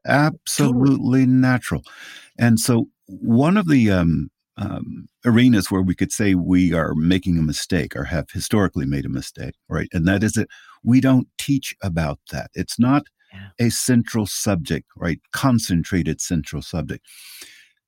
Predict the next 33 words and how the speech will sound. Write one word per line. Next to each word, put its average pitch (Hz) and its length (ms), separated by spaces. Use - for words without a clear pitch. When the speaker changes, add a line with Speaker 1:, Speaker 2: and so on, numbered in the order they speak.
Speaker 2:
In 107 240
one 156 240
sense, 113 280
we 110 120
make 110 240
a - 40
glance 101 560
at 80 160
it 117 140
and 87 160
we'll 87 180
say 127 240
things 110 440
that, 90 200
um, 80 320
um, 78 440
would 101 320
actually 120 340
be 104 120
the 101 180
opposite 107 440
of 71 100
that, - 280
that, - 200
that 90 220
would 95 220
suggest 113 480
a 87 40
balance. 76 380
For 76 220
instance, - 420
"Do 104 280
unto 175 220